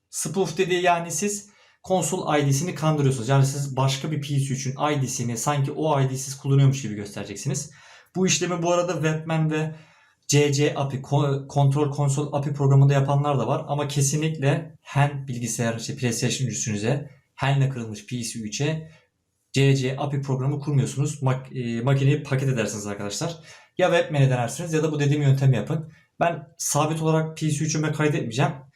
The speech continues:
Spoof yapacağım. Yani kandırıştırma işlemi yapacağım. İşimi gördükten sonra online'de çıkıyorum. Şimdi göstereyim bakın. Basalım bunda ise. Bakın aşağıda gördüğünüz gibi benim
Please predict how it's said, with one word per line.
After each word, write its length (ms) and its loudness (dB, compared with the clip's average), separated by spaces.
Spoof 440 0
yapacağım. 300 -2
Yani 140 -2
kandırıştırma 520 -2
işlemi 280 0
yapacağım. 480 -6
İşimi 300 0
gördükten 360 0
sonra 220 -2
online'de 400 -4
çıkıyorum. 540 -2
Şimdi 200 -6
göstereyim 380 0
bakın. 220 -10
Basalım 360 0
bunda 140 -10
ise. 320 -6
Bakın 180 0
aşağıda 320 2
gördüğünüz 360 4
gibi 180 4
benim 320 4